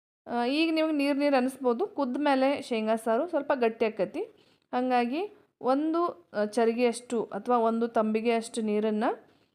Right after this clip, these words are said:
ಆ, ನಾನು ಸೇರಿಸ್ಕೊಂಡೇನಿ ಒಗ್ಗರಣೆಗೆ. ಆ, ನೋಡ್ಕೊಂಡು ಸೇರಿಸ್ಕೊರಿ. ನಿಮಗೆ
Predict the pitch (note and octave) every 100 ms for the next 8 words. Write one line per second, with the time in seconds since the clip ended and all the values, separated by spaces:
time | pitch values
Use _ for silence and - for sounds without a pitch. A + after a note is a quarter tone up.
0 | _ _ - G#3 G3+ G3 G3+ G3 A3 C4+
1 | B3 G#3 - G#3 G3 B3 G#3+ G3+ G3 G3
2 | F#3+ C4+ A4 - _ _ _ _ _ _
3 | _ _ _ _ _ _ _ - A#3 A#3+
4 | A#3 B3 B3 D4 D4 C4+ A#3+ - B3 A3+
5 | A3+ A3 A3 A3 A3 A3+